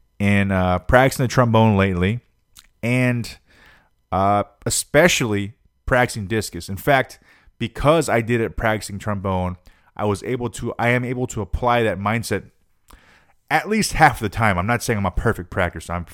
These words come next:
I'm far, far, far from it. But what I can say is during my best practices, it's usually when I reduce the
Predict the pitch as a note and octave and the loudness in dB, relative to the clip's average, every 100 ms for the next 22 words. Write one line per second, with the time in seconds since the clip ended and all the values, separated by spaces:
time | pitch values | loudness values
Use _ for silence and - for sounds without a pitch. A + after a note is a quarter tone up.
0 | - F2 E2 - F#2+ F#2 E2 - - E2+ | -14 -12 -12 -8 -2 0 0 -4 -4 -2
1 | D#2 - C#2+ B1+ - - D#2+ C2 - D#3+ | -2 -4 -8 -6 -8 -10 -10 -6 2 2
2 | - - _ - - - _ _ _ _ | 2 -10 _ -20 -20 -20 _ _ _ _
3 | _ A#2+ A#2 A2+ G2+ B2 A#2 A#2 G#2 F2+ | _ 0 0 0 -2 -2 0 0 -2 2
4 | B2 - - F#2 F2 E2+ F2 D2+ - - | 2 2 0 0 0 -6 -10 -10 -14 -16
5 | - F#2+ E2+ F2 E2 E2+ D#2+ D#2 - E2+ | -10 -8 -8 -8 -8 -10 -10 -12 -8 -8
6 | - - | -8 -12